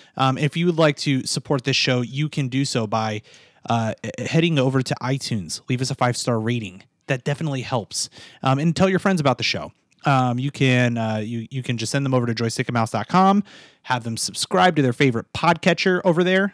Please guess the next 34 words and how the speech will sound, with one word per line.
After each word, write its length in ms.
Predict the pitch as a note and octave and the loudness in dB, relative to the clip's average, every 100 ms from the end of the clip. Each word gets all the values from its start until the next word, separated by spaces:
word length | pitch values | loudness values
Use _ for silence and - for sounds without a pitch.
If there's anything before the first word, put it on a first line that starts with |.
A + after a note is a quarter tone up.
| - | -6
I 60 | |
hate 180 | - C#3+ | -4 -2
that 140 | B2 A#2+ | -2 0
word 160 | A2+ | -2
podcatcher, 440 | - A#2+ A#2+ - A2+ | 0 0 -2 -6 -2
but 120 | A2 | -2
I'm 120 | A2 | -2
using 220 | A2 G#2 | -6 -8
it 80 | G2+ - | -8 -4
anyway. 360 | D3 C#3 B2+ - - | 0 2 0 -2 -4
And 80 | G#3 | 2
if 80 | G3+ | 2
you 80 | B3 | 2
would 80 | C4 | 0
like 140 | A#3 | -2
to 60 | - | -4
communicate 500 | B3+ G4 A#3+ F#3+ C#3+ | -8 -4 0 2 2
with 160 | C#3 | 0
us, 320 | A2+ - - - - | -4 -4 -6 -6 -4
email 400 | A#3+ A3+ E3 F#2+ | -2 2 0 0
joystickandmouse 680 | - G3+ A#3 A3 G#3 G#3 - | 0 2 2 0 4 2 2
at 140 | F3+ F#3 | -4 -4
gmail 340 | G3 G#3 G3 | -2 0 4
dot 180 | G3 G3 | 4 2
com. 500 | - G#3 A3 G3+ A#2+ | 0 0 4 2 2
Do 180 | G#2 A3 | 2 4
that. 360 | G3 B2 - - _ - | 6 4 2 -16 _ -4
Let 140 | D3+ | -4
us 100 | E3 | 0
know 60 | F3 | 2
your 180 | E3 | 4
thoughts 320 | D3+ D3 C3 - | 4 4 4 2
on 200 | C#3+ B2 | -2 0
BlizzCon, 640 | C3+ C#3 B2 D3+ C3+ C3 | 2 2 2 2 2 2